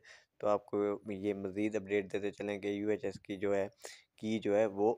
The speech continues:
ऑफिशियली रिलीज़ हो चुकी है। जो ही इसका रिज़ल्ट जो है शाया होता है दो तीन दिन तक, या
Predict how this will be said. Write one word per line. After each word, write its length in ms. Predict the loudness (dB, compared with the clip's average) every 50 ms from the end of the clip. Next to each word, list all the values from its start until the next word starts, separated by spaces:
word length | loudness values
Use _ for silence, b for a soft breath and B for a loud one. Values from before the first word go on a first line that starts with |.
| -2 _ _ _ _ _ -16
ऑफिशियली 380 | -12 -10 -8 -8 -6 -2 -2 -2
रिलीज़ 260 | 0 0 -2 -2 0
हो 120 | 0 0
चुकी 300 | 0 -2 -4 -6 -4 -4
है। 60 | -4 -2
जो 200 | -2 0 0 2
ही 100 | 2 0
इसका 200 | 0 2 2 2
रिज़ल्ट 440 | 2 2 4 2 2 2 0 -4 -2
जो 140 | 0 2 4
है 140 | 4 4 2
शाया 240 | 2 2 2 4
होता 240 | 4 2 2 2 0
है 60 | 0
दो 160 | 2 2 0 -2
तीन 240 | -2 -4 -6 -4
दिन 180 | -4 -4 -4 -6
तक, 120 | -8 -10 -10 _ b b b b b b _ -4
या 260 | 0 2 4 4